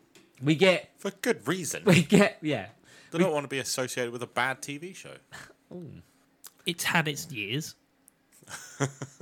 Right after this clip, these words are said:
Speaker 1: We get Deus talking about the fact that reality is now tearing at the seams because he's dying and there's nobody to control it.
Speaker 2: Anyone else think this looks like shit for reality tearing,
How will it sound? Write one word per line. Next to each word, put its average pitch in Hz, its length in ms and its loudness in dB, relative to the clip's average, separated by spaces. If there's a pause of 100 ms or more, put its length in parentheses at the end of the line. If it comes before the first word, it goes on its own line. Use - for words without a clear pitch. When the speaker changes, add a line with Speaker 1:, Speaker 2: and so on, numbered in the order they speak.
(520)
Speaker 1:
We 180 120 4
get 208 360 4
Deus 151 460 4
talking 160 400 0
about 139 320 2
the 135 80 -10
fact - 460 0
that 123 380 0 (380)
reality 147 760 4
is 135 140 -2
now 139 220 -2
tearing 131 440 -2
at 113 100 -14
the 127 60 -10
seams 120 440 -6
because 131 340 -8
he's 117 200 -8
dying 117 460 0
and 113 120 -12
there's 117 160 -12
nobody 117 300 -8
to - 140 -18
control 117 520 -2
it. - 240 -12 (160)
Speaker 2:
Anyone 147 260 -2
else 135 200 -4
think 107 200 -12
this 98 200 -10
looks 95 200 -10
like 101 160 -8
shit - 380 0
for 98 160 -12
reality 87 400 -4
tearing, 92 440 -8